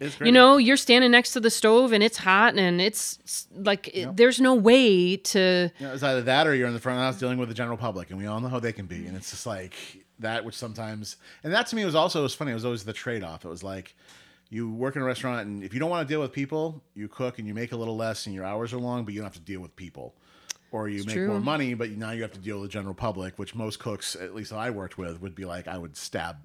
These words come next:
Speaker 1: most of those people you work, that you
Speaker 2: Yeah,
Speaker 1: deal with
Speaker 2: there's
Speaker 1: out
Speaker 2: a
Speaker 1: there."
Speaker 2: reason they're in the back of the house.
Speaker 1: Exactly.
Speaker 2: Yeah.
Speaker 1: But now that's all, that line also got kinda blurred now too, where it's like, well, the,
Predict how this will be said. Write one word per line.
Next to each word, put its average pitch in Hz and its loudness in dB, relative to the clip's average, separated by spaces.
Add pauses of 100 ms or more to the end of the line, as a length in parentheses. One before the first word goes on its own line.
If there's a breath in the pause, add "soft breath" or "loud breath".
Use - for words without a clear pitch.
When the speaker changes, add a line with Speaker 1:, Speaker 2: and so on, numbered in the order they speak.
Speaker 1:
most 90 -14
of - -18
those 82 -14
people 80 -18
you 82 -12
work, 87 -12
that 180 -12
you 185 -2
Speaker 2:
Yeah, 170 -2
Speaker 1:
deal 113 -4
with 208 -6
Speaker 2:
there's 233 8
Speaker 1:
out 247 4
Speaker 2:
a - 4
Speaker 1:
there." 196 0
Speaker 2:
reason 202 2
they're 175 0
in 170 -2
the 175 -2
back 156 -6
of 160 -10
the 156 -8
house. 147 -8
Speaker 1:
Exactly. 95 -10
Speaker 2:
Yeah. 156 -8
Speaker 1:
But 143 -8
now 123 -2
that's 110 -8
all, 110 -2
that 110 -6
line 101 -8
also 87 -12
got 78 -14
kinda 85 -12
blurred 85 -14
now 85 -10
too, 92 -10
where 82 -14
it's - -18
like, 80 -14
well, 135 -4
the, 107 -14